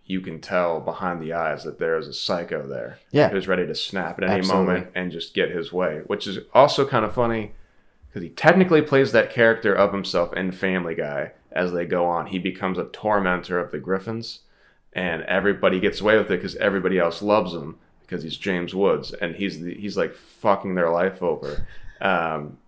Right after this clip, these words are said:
Speaker 1: so he technically does play a version of Max as playing a version of himself at some points in Family Guy.
Speaker 2: That's so funny.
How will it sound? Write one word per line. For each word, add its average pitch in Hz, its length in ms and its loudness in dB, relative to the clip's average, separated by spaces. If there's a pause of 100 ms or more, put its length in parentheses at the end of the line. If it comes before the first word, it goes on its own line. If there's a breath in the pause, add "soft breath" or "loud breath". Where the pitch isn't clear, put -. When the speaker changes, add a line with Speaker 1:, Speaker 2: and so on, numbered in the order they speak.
(100)
Speaker 1:
so - 220 -2
he 92 60 0
technically 135 600 2
does 104 400 0
play 101 240 6
a 92 60 4
version 92 380 2
of 82 80 -8
Max - 560 -2 (100)
as 92 160 -2
playing 101 300 -2
a 92 40 0
version 90 360 0
of 90 80 0
himself 82 500 0
at 67 100 -12
some 87 220 -4
points 73 300 -10
in 73 80 -16
Family 82 340 -8
Guy. 67 220 -14 (200)
Speaker 2:
That's 98 200 -8
so 98 180 -4
funny. 87 400 -8